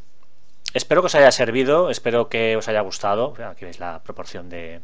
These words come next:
de puntos de victoria. Y bueno, creo que todavía podría haber conseguido un resultado ma-, un resultado mejor.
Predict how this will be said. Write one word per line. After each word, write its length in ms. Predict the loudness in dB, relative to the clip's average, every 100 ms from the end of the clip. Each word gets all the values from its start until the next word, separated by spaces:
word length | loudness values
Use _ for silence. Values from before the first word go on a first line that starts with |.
| -12 -12 -12 -12 -12 -10 -10 -12 -12 -12 -6
de 140 | -6
puntos 320 | -4 -6 -6
de 60 | -8
victoria. 500 | -10 -8 -6 -6 -6 -10 -12 -10 -10 -10 -10 -10 -12 -12 -12 -12 -10
Y 300 | -10 -6 4
bueno, 180 | 4 6
creo 160 | 4
que 60 | 4
todavía 340 | 4 4 4
podría 200 | 2 0
haber 100 | 0
conseguido 400 | -2 -6 -6 -6
un 80 | -6
resultado 400 | -8 -6 -4 -4
ma-, 180 | -4 -6
un 220 | -8 -6
resultado 460 | -6 -6 0 0 0
mejor. 340 | -4 -2 -4